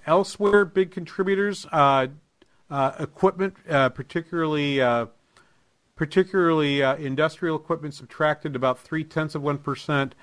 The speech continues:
Transportation equipment subtracted point four eight percent from G D P, and that's in the investment category. So investments were down. Um, private inventory subtracted half a percent as well, meaning that,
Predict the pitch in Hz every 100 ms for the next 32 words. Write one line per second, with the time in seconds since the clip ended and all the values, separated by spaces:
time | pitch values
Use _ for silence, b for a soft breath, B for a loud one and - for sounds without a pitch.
0 | b b - 170 156 156 - 156 160 156
1 | 135 - 131 127 113 - - 127 - 131
2 | - 120 - 135 127 - 139 123 117 131
3 | - - 110 - 95 - b b b -
4 | 135 113 110 117 101 101 - 120 95 104
5 | 113 143 120 113 101 95 110 - 98 -
6 | 98 85 85 - 82 - 117 101 123 123
7 | 127 104 107 95 98 85 73 - B B
8 | B B B B - 139 139 139 135 135
9 | 127 _ _ _ _ - - 175 196 185
10 | 165 170 175 170 160 160 123 113 113 -
11 | - - 143 143 123 110 127 - 127 120
12 | - 127 107 98 95 95 80 80 _ b
13 | b b b 131 139 143 131 123 120